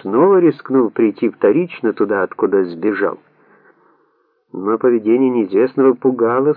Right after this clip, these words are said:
старика. С одной стороны, он ушел из его дома, не убив ни одного из охранников, а с другой —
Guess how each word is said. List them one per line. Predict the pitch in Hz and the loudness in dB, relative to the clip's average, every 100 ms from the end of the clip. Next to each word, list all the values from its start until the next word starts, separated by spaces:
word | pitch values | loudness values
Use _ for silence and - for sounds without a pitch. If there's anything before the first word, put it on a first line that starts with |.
| - | -2
старика. | 165 156 151 120 - - - _ _ _ _ _ _ _ _ | -2 -2 -2 -4 -4 -10 -20 _ _ _ _ _ _ _ _
С | |
одной | 110 127 131 | 2 4 2
стороны, | 147 143 139 | 4 6 6
он | 139 | 4
ушел | 135 - 151 131 | 4 4 4 4
из | 110 | 2
его | 113 123 123 | 0 0 2
дома, | 117 131 135 127 | 2 2 2 0
не | 120 | 2
убив | 120 101 127 143 | 0 2 2 2
ни | 123 117 | 2 2
одного | 104 107 110 127 156 | 2 0 0 4 4
из | - | 2
охранников, | 104 - 104 104 104 135 135 147 | -2 -2 -4 -2 -2 -4 0 2
а | 113 | 2
с | 101 | 0
другой — | 120 113 113 113 147 | -2 2 2 2 0